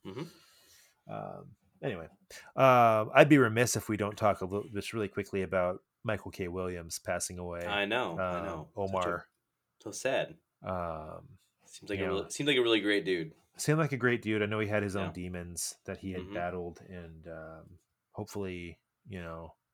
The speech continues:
Speaker 2: hopefully that had nothing to do with his passing, and hopefully it was just,
Speaker 1: Mm-hmm.
Speaker 2: you know, a random event.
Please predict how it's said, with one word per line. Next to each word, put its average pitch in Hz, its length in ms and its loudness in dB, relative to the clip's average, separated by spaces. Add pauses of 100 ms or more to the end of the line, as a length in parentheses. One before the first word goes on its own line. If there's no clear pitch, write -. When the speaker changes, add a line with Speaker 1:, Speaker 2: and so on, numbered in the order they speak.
(1080)
Speaker 2:
hopefully 123 320 -2
that 104 120 2
had 98 140 0
nothing 95 260 -6
to 92 60 -10
do 90 160 -6
with 82 120 -8
his 85 120 -10
passing, 82 600 -6
and 90 100 -16
hopefully 85 340 -12
it 90 80 -12
was 85 160 -14
just, - 520 -8 (720)
Speaker 1:
Mm-hmm. 85 220 -16 (800)
Speaker 2:
you 92 120 -8
know, 82 260 -12 (160)
a 92 100 -10
random 85 380 -8
event. 78 400 -14